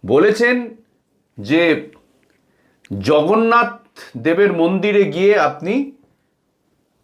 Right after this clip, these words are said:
যেভাবে যে আচরণ করেছেন, তা ঠিক করেননি। প্রিয় বন্ধুরা, আপনাদেরকেই প্রশ্ন করছি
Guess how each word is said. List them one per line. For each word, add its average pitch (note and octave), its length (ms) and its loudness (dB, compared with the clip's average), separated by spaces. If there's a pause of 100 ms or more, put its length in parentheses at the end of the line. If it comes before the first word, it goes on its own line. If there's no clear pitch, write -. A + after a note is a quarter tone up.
(640)
যেভাবে E3 640 2
যে D3 260 0
আচরণ F#3+ 420 -2
করেছেন, G3 460 -4
তা F#3 240 -2
ঠিক - 220 -10
করেননি। G2+ 540 -4 (1200)
প্রিয় G#3+ 220 2
বন্ধুরা, G3+ 720 2 (760)
আপনাদেরকেই F#3 680 0
প্রশ্ন F#3 420 -4
করছি F3+ 500 -4